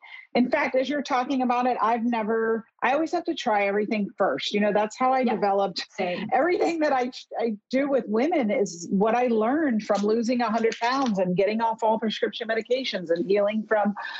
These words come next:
Speaker 1: all the chronic medical conditions I had. I said I was gonna see if it worked. And then if it worked, I was gonna spend the rest of my life teaching other women about it. So that's what I do. And when I hear about something that could help us, that isn't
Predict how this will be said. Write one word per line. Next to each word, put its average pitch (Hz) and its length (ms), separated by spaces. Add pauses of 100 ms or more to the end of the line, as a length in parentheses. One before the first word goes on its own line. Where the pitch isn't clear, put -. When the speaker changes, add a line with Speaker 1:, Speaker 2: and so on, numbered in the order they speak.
(200)
Speaker 1:
all 208 200
the 214 80
chronic 208 420
medical 254 380
conditions 185 560
I 185 140
had. 220 280
I 185 80
said 190 180
I 185 80
was 185 120
gonna 185 180
see 214 220
if 240 100
it 240 140
worked. 180 340
And 180 140
then 180 120
if 185 120
it - 80
worked, 180 240
I 175 60
was 175 120
gonna 175 160
spend 180 260
the 170 60
rest 180 240
of 180 100
my 175 140
life 170 320 (600)
teaching 240 360
other 202 220
women 196 240
about 175 340
it. 311 160
So 214 140
that's 190 240
what 202 120
I 185 120
do. 233 500 (520)
And 233 460
when 233 180
I 208 80
hear 233 320
about 226 320
something 214 320
that 196 160
could 208 420 (240)
help 254 260
us, 196 260
that 220 220
isn't 277 460